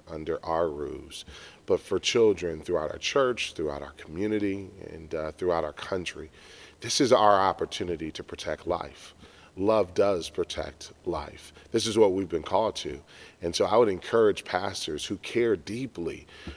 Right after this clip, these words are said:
uh, for their, uh, communities. I can't think of a group that cares more deeply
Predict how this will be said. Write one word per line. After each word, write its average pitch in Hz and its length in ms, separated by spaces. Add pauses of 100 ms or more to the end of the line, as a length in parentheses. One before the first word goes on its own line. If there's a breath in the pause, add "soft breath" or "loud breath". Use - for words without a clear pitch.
(140 loud breath)
uh, 80 200
for 92 220
their, 80 640
uh, 76 160
communities. 80 640
I 98 120
can't 135 280
think 151 220
of 101 80
a 90 60
group 76 260 (180)
that 82 200
cares 95 340
more 90 180
deeply 85 460